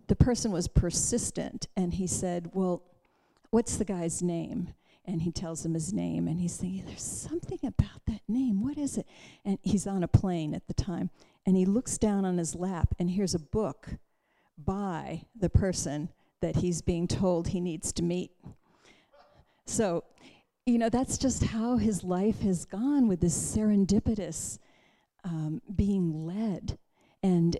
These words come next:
and so there's more story to that, but he ends up studying with a rabbi and really diving deep into the Kabbalah.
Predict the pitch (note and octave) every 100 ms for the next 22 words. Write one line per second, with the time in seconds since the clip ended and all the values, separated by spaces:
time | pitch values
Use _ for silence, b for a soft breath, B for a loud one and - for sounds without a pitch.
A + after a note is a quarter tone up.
0 | _ _ _ A3 G3 - G#3 F#3+ F3+ F3
1 | G3 E3+ F#3+ G3 F#3+ E3+ - F#3 F3+ F3
2 | - F3 F3 E3 - F3 G3+ G3 G3 F#3+
3 | F#3 F#3+ F3+ - - b b - - -
4 | A3+ B3 A3+ E3+ D3+ D3+ F3 - F#3+ F#3
5 | F3 E3 - b b b F3+ E3+ F#3+ G3+
6 | F3+ D3+ D#3 D#3 - F#3 F3 F3 A3 C4+
7 | A#3+ F#3 F3+ F3 F3 E3 D#3+ - F#3+ E3
8 | - - F3+ E3 - G3+ - E3 D#3+ D#3
9 | D#3 D#3 -